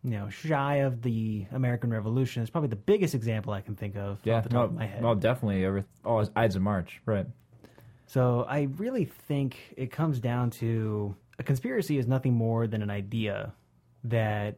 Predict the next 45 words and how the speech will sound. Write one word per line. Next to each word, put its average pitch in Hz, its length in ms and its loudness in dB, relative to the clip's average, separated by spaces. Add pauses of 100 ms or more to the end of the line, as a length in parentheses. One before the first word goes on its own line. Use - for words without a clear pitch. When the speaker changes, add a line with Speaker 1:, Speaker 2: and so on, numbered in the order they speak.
(120)
Speaker 1:
with 123 240 0
enough 120 280 2
mass, 120 460 2
ultimately 117 400 2
Speaker 2:
Sure. 139 120 4
Speaker 1:
becomes 104 180 4
change. 101 380 -8
Speaker 2:
That's 120 160 4
totally 120 240 6
right. 98 320 4
And, 104 320 4
yeah, 107 180 6
so 120 180 4
a 113 60 6
conspiracy 131 500 4
is 104 80 2
only 110 180 4
a - 20 2
conspiracy 98 600 0
when 90 200 2
you 92 80 2
can 92 100 2
get 82 120 0
multiple 92 380 -2
people 90 460 -2
to 87 100 -4
kind 85 280 -4
of 82 180 -4 (180)
buy 87 180 -2
into 71 260 -6
it. 55 120 -12 (380)
And 113 140 4
then 98 340 4
once 113 240 4
you 107 40 0
get 110 140 4
the 98 60 0
main 98 180 2
subscribers, 95 760 0
then 98 120 0
it 90 40 -2
becomes 90 480 -2
an 90 120 -4
actual 87 540 -4
theory 90 580 -2